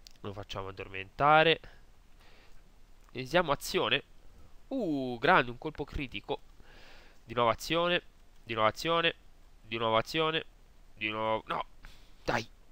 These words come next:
Di nuovo azione. Sì, ok. Bene, Kinder Bueno sale a livello cinque. Perfetto, allora qua dobbiamo prendere queste due bacche,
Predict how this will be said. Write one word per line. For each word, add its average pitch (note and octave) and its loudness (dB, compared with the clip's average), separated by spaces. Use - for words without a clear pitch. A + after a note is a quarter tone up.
Di C#3 -14
nuovo G2+ -6
azione. F3 4
Sì, - -10
ok. - -4
Bene, G2 -2
Kinder A#2+ 0
Bueno C3 2
sale B2 0
a - 4
livello A#2+ 4
cinque. A2+ -2
Perfetto, D3+ 4
allora C#3+ 6
qua F#3+ 4
dobbiamo D3 2
prendere A2+ 6
queste B2+ 0
due D#3 0
bacche, D3 8